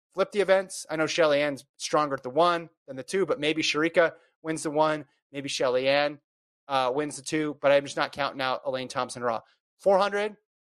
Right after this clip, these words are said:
Miller Weibo, we know, going away from the event, and I believe Sydney's gonna run it,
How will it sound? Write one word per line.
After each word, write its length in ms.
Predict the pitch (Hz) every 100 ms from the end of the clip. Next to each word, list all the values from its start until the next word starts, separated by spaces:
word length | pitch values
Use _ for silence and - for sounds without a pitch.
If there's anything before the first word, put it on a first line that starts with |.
| _ _ _ _ _ _ _ _ _ 151
Miller 220 | 160 147
Weibo, 640 | 156 165 160 156 151 147 _
we 80 | 139
know, 400 | 139 135 131 123 _ _ _ _ _ -
going 160 | 135
away 180 | 123 151
from 160 | 156 165
the 120 | 160
event, 480 | 143 160 156 - - _ -
and 80 |
I 120 | 131 131
believe 360 | 135 143 135
Sydney's 380 | - 147 139 131
gonna 180 | 139 113
run 260 | 131 151
it, 160 | 110 -